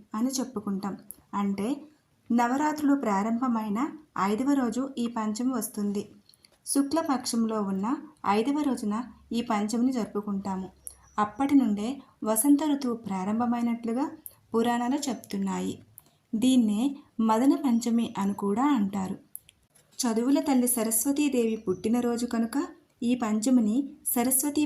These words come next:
పంచమి అని కూడా అంటారు. ఈ పవిత్రమైన రోజున సరస్వతీదేవి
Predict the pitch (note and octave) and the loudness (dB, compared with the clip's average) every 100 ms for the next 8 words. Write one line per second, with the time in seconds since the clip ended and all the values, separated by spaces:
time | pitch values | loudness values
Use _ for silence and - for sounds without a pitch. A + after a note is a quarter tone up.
0 | C#4+ A3 G#3 G#3 G#3+ F#3 - G#3 A3 A3 | 0 -2 -2 -2 -2 -4 -8 -2 -2 0
1 | G#3 A#3+ C4+ G3 G3 F#3+ - _ - - | 0 2 0 0 -4 -6 -10 _ -20 -20
2 | _ _ _ _ _ - A#3+ C4 A3+ G3+ | _ _ _ _ _ -4 0 0 0 -2
3 | G3+ C#4+ C#4+ D4+ D4+ A#3 G#3 G#3+ G#3 B3 | 0 4 6 6 2 2 2 2 0 -2
4 | - - - A#3+ A3+ - D4+ D#4+ C4+ A#3 | -8 -8 -2 0 2 0 0 0 2 2
5 | G#3+ | 2